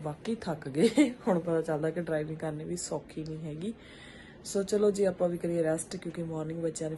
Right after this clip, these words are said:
ਫੇਰ ਜਲਦੀ ਉੱਠਣਾ ਹੈ ਤੇ ਸਕੂਲ ਜਾਣਾ। ਔਰ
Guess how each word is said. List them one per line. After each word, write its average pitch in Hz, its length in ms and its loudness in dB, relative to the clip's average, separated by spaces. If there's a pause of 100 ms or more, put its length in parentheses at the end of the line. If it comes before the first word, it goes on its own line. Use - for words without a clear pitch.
ਫੇਰ 170 220 -2
ਜਲਦੀ 156 540 -4
ਉੱਠਣਾ 160 320 -8
ਹੈ 160 200 -6
ਤੇ - 60 -10
ਸਕੂਲ 151 360 -6
ਜਾਣਾ। 151 380 -6 (680)
ਔਰ 143 460 -4